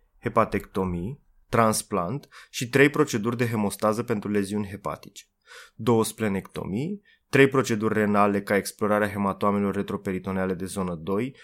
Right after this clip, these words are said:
nefrectomii parțiale sau totale și transplant, cinci proceduri la nivelul pancreasului ca drenaj, rezecții, transplant, cinci proceduri gastrice, gastrectomii sau operații pentru ulceri sau plăgi,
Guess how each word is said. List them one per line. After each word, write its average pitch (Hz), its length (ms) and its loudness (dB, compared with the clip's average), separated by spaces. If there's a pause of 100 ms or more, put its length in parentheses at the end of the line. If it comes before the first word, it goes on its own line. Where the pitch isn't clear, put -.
(140)
nefrectomii 104 580 -2
parțiale 101 600 0
sau 95 240 -2
totale 82 500 -6
și 117 160 -6
transplant, 90 800 -6 (440)
cinci 170 320 0
proceduri 113 440 2
la 110 100 2
nivelul 104 320 0
pancreasului 87 800 -4
ca 107 180 0
drenaj, 95 640 -4
rezecții, 95 720 -8
transplant, 92 840 -4 (480)
cinci - 280 0
proceduri 113 460 0
gastrice, 101 760 0 (220)
gastrectomii 104 840 0
sau 110 240 0
operații 98 380 -2
pentru 92 300 -6
ulceri 92 400 -6
sau 80 160 -6
plăgi, 113 540 -4